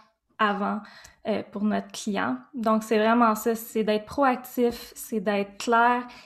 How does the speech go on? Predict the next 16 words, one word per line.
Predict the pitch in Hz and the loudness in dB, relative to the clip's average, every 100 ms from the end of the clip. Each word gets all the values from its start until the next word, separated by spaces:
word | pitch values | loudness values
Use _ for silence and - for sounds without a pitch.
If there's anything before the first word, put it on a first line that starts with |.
| - | -20
c'est | - 247 | -4 -4
surtout | 233 226 220 277 269 240 | 0 -2 0 -4 -2 2
de | 214 226 226 | 4 6 4
bien, | 196 202 226 233 226 208 196 190 - - | 2 2 2 4 2 2 2 0 -2 -2
euh, | |
de | 208 202 | -2 0
bien | 202 277 | 2 2
surfer | 277 220 - - 247 254 | 2 0 -2 -2 0 0
tous | 254 247 | -2 -2
les | 214 | -4
systèmes, | - 208 - 233 233 233 | -4 -8 2 4 6 4
les | 208 | 2
gens | 202 214 226 | 0 0 0
qui | - | -2
sont | 202 | -2
là | 202 214 | 0 0